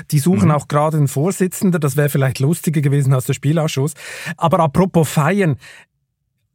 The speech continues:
Speaker 1: Jetzt ganz ein harter, äh, eine ganz harte Wende. Äh, Ihre Aktionäre, die haben ja gerade keine so Lust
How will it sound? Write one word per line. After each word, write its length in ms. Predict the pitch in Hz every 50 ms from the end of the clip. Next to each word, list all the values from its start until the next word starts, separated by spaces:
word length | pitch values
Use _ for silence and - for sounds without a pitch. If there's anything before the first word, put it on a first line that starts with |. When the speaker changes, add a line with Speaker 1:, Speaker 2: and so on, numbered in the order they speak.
| _ _ _
Speaker 1:
Jetzt 300 | - 202 - - - -
ganz 320 | 185 160 196 233 - -
ein 260 | 185 170 135 113 113
harter, 640 | 123 131 156 185 190 - - - 165 165 - - -
äh, 60 | 156
eine 260 | 143 143 139 135 139
ganz 260 | 139 127 131 170 165
harte 440 | - 131 120 123 139 139 - 151 117
Wende. 460 | 131 131 143 170 170 151 143 156 151 -
Äh, 300 | - 139 135 135 131 143 - -
Ihre 220 | 170 143 143 151
Aktionäre, 840 | 139 127 - - - - 135 127 123 123 127 139 160 147 117 117 113
die 240 | - - 135 135
haben 180 | 139 170 175 180
ja 140 | 170 151 143
gerade 440 | - 127 127 139 139 139 143 139 139 - _ _ -
keine 340 | - - 123 131 139 139
so 160 | 135 139 131 123
Lust 460 | 120 127 120 107 - - - -